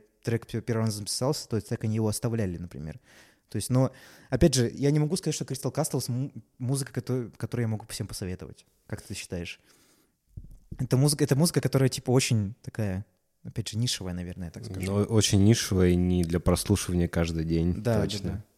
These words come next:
Speaker 1: Это вот, типа, она как раз-таки, я не могу сказать, что это музыка по соз-, под настроение, но у неё есть определённый, как сказать, посыл, э,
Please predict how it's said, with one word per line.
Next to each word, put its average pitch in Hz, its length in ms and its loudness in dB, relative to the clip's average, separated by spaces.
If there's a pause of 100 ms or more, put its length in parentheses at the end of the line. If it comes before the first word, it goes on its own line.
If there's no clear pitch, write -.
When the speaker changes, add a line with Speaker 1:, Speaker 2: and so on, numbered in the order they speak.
(140)
Speaker 1:
Это 120 380 2
вот, 120 180 -2
типа, - 260 -2
она 151 200 2
как - 140 -10
раз-таки, 135 300 -2
я 139 40 4
не 147 60 4
могу 160 120 0
сказать, - 160 -2
что 147 100 2
это 113 120 -4
музыка 123 220 0
по 113 120 -2
соз-, 120 260 -4
под 117 140 -4
настроение, 139 500 0
но 120 80 0
у 120 60 0
неё 131 120 0
есть 143 200 -2
определённый, 120 440 -2 (800)
как - 160 -8
сказать, - 260 -8
посыл, 165 480 2 (640)
э, 113 480 0